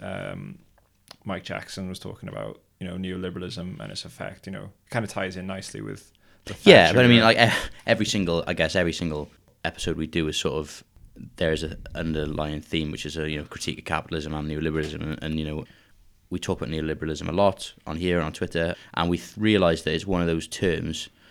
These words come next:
Speaker 2: that could maybe we could do with explaining, um, 'cause I obviously sometimes forget that not everyone is as intelligent as I am. But no, it, it is actually particularly re-, re-, uh, relevant,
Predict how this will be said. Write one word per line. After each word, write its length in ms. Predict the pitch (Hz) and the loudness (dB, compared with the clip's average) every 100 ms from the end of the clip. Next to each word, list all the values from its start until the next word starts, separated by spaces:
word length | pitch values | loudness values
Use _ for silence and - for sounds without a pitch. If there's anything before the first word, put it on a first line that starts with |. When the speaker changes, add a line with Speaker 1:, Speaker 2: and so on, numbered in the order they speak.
| _ | _
Speaker 2:
that 220 | - 82 - | -6 -6 -6
could 180 | 87 | -6
maybe 540 | 85 82 80 80 78 - _ _ - | -2 -2 -2 -4 -4 -8 _ _ -12
we 100 | 82 | -12
could 140 | 80 | -10
do 140 | - 78 | -6 -4
with 100 | 78 | -4
explaining, 600 | - - 82 80 76 - - | -8 -4 -2 -2 -6 -10 -6
um, 180 | 80 | -6
'cause 180 | 78 80 | -6 -2
I 80 | 80 | 0
obviously 260 | 80 - 76 | -2 -4 -8
sometimes 320 | 82 82 80 | -6 -8 -8
forget 320 | 85 82 80 | -8 -4 -4
that 80 | 80 | -2
not 120 | 76 | -4
everyone 220 | 80 80 80 | -4 -4 -4
is 240 | 76 - _ _ _ - | -6 -10 _ _ _ -10
as 120 | 85 | -8
intelligent 460 | 78 - 82 80 76 | -6 -2 -2 -2 -4
as 80 | 80 | -2
I 120 | 78 | -2
am. 240 | 78 78 - - - | -2 -4 -10 -12 0
But 100 | 175 | 8
no, 140 | 170 | 8
it, 200 | 117 85 - | 8 4 2
it 160 | 135 | 4
is 200 | 143 131 | 6 6
actually 260 | 131 123 120 | 6 4 -2
particularly 440 | - 107 98 95 | 0 4 8 8
re-, 80 | - 92 | 6 0
re-, 180 | - | 4
uh, 60 | 90 | 6
relevant, 420 | 87 87 85 80 | 8 6 6 2